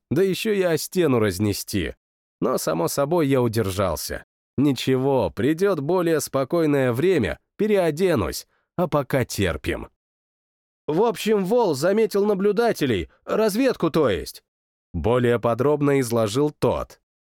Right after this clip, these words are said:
«Ну и отправил за ними ребят. Короче, взяли всех пятерых прям тёпленькими, с поличным, можно сказать». «Прекрасно», согласился я.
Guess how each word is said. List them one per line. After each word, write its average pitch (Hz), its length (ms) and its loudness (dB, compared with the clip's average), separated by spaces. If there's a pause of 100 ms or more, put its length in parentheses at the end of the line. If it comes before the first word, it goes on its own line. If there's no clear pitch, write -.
(160)
«Ну 226 160 2
и 240 80 2
отправил 226 560 0
за 180 140 0
ними 240 200 2
ребят. 185 500 0 (280)
Короче, 190 480 0
взяли 190 360 0
всех 208 320 -2
пятерых 202 540 0
прям 196 300 0
тёпленькими, 151 760 0 (140)
с - 100 -10
поличным, 240 600 0
можно 139 280 0
сказать». 127 640 -2 (640)
«Прекрасно», 139 880 0 (260)
согласился 117 760 0
я. 123 400 -2